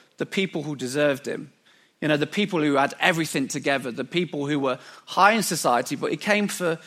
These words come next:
for you and for me, the, the ordinary people of this world, for every single person.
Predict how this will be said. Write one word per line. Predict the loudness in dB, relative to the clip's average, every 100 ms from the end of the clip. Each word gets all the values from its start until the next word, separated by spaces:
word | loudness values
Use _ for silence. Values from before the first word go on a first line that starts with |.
| -20 -20
for | -10 -6
you | 0 0
and | 0
for | -4
me, | -4 -2 -2
the, | -2 -4 -6 -14 _
the | -4
ordinary | 2 4 2 0 -2
people | -2 -4 -4 -4
of | -4
this | -6 -6
world, | -2 0 -2 -4
for | -2 2
every | 4 4 2
single | 0 -2 -2
person. | -4 -6 -6 -8 -10